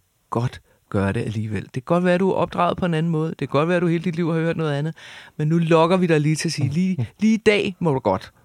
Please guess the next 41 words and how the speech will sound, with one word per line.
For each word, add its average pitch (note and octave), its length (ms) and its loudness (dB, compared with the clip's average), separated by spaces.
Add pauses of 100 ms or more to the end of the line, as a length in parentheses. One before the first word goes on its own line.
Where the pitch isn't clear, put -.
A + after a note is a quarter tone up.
(120)
se - 160 -6
bort G2 240 -2
fra - 180 -8
det G#2 200 -6
der F#2+ 180 -8
med, G2+ 320 -6
at - 80 -12
det G#2+ 100 -8
måske G#2 280 -8
er A2+ 60 -4
en G#2+ 60 -2
dødssynd G2 420 -8 (120)
at - 120 -8
rage F#2 200 -8
til G#2+ 200 -8
sig, - 180 -8 (120)
eller G#2 280 -8 (460)
sidde A#2+ 220 -2
og G#2+ 80 -2
frose, G2 720 -4
eller F#2 400 -6 (1120)
g-, - 320 -12
g-, - 40 -12
gøre F#3 200 2
ting, A3+ 380 -2
som, F3 360 0 (440)
som, D#3 380 0
øh, A#2 440 2
altså C#3+ 160 -6
være D#3+ 140 -2
hårdmodige, B3 720 0
så G3+ 160 2
andre F3+ 640 2
kommer E3 240 -2
til F#3 120 -4
at D3 160 0
være D#3 120 2
misundelige C#3+ 440 -4
på G#2 200 -6
dig, A2 160 -6
ikke? B3+ 120 -8